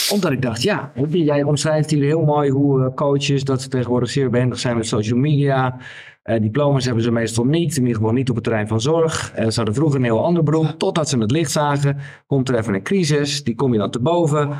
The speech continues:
"Oh, ooit zat ik even diep als jij. Kijk naar mij, dan zie je dat er hoop is." Nou ja, het is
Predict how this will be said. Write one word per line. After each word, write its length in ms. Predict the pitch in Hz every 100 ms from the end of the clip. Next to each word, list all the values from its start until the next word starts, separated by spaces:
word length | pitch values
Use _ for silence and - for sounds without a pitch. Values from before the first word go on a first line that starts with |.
| -
"Oh, 280 | - 185 185 170
ooit 160 | 170
zat 140 | 160 143
ik 80 | 139
even 240 | 139 123
diep 180 | 113 107
als 120 | 113
jij. 540 | 165 170 165 160 - -
Kijk 240 | 196 180
naar 140 | 151 135
mij, 260 | 160 175
dan 120 | 160
zie 140 | 143 156
je 60 |
dat 140 | 135 113
er 80 | 117
hoop 220 | 151 147
is." 560 | 147 131 131 131 131 131
Nou 140 | 123
ja, 400 | 113 110 110 131
het 120 | 143 147
is 160 | 156